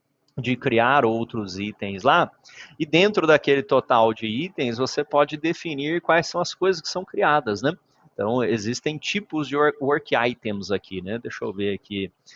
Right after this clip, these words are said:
se tem alguma, alguma informação aqui.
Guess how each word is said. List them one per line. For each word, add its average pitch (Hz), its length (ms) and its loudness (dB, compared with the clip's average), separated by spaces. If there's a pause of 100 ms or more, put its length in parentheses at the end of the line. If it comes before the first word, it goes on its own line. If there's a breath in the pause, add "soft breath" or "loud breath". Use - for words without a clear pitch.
(180 loud breath)
se - 140 -20
tem 98 200 -8
alguma, 92 640 -4 (140)
alguma 95 500 -12
informação 90 800 -8
aqui. - 380 -12